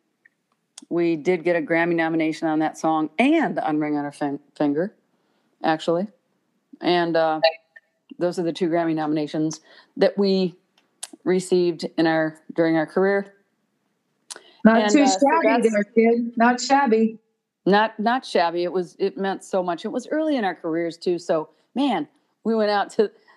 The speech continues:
Speaker 1: to the Grammys, we went to L A, and, uh,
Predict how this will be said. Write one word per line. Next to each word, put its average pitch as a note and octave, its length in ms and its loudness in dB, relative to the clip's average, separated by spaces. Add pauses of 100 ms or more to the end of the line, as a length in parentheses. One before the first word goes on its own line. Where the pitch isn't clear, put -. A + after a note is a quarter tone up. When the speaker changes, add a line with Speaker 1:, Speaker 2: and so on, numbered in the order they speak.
(100)
Speaker 1:
to A3+ 100 0
the G3+ 100 0
Grammys, G3 580 -4
we F3+ 160 -2
went F#3 260 -4 (200)
to - 160 -2
L F3+ 220 0
A, F#3 380 -2 (420)
and, F3 360 -6
uh, D#3+ 260 -2